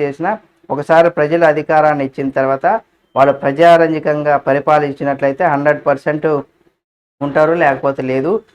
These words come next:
దానికి సంబంధించి వ్యక్తిగతంగాను మీరు మీ జీవితాన్ని బలి చేసుకోకూడదు అనేసి కూడా కోరుకుంటున్నా. ఈ వీడియో మీకు నచ్చినట్లయితే లైక్ చేయండి. ఈ వీడియో పైన మీ అభిప్రాయాన్ని కామెంట్ రూపంలో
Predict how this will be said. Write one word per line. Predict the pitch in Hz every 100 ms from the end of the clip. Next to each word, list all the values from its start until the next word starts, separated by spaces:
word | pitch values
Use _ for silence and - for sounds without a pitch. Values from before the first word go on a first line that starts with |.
| _ 120 139
దానికి | 156 175 170 170
సంబంధించి | 175 180 180 175 220 247 - _ _ 135
వ్యక్తిగతంగాను | 151 190 175 175 175 170 170 165 175 185 175 _ _ _
మీరు | 143 160 170 156
మీ | 147 139
జీవితాన్ని | 143 139 139 143
బలి | 131 131 135
చేసుకోకూడదు | 131 - 127 123 123 120
అనేసి | 120 120
కూడా | 120 123
కోరుకుంటున్నా. | 123 123 120 123 135 135
ఈ | 120
వీడియో | 120 123 123
మీకు | 117
నచ్చినట్లయితే | 117 - 117 117 113 120
లైక్ | 127 127
చేయండి. | 147 147
ఈ | 147
వీడియో | 143 139
పైన | 139 135
మీ | 135
అభిప్రాయాన్ని | 135 139 131 131
కామెంట్ | 147 165 156
రూపంలో | 151 151